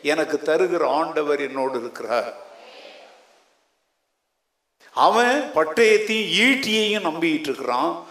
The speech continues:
நான் ஜீவனுள்ள கர்த்தரை நம்பி இருக்கிறேன். இதுதான் இருதயத்தின் நினைவுங்கிறது. அவன் இருதயத்தின் நினைவு, சரீரத்தில் அவன் சின்னவனா இருந்தாலும், ஒரு மாம்ச மலை என்று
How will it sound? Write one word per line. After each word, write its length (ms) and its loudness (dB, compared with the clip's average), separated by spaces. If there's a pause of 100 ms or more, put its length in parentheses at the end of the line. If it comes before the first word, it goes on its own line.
(180)
நான் 300 -4
ஜீவனுள்ள 640 0
கர்த்தரை 600 -2
நம்பி 280 -6
இருக்கிறேன். 540 -6 (720)
இதுதான் 360 2
இருதயத்தின் 840 0
நினைவுங்கிறது. 800 0 (760)
அவன் 220 2
இருதயத்தின் 760 4
நினைவு, 540 0 (760)
சரீரத்தில் 800 4
அவன் 240 0 (120)
சின்னவனா 720 2
இருந்தாலும், 1000 -2 (640)
ஒரு 160 4
மாம்ச 720 4
மலை 380 4
என்று 220 2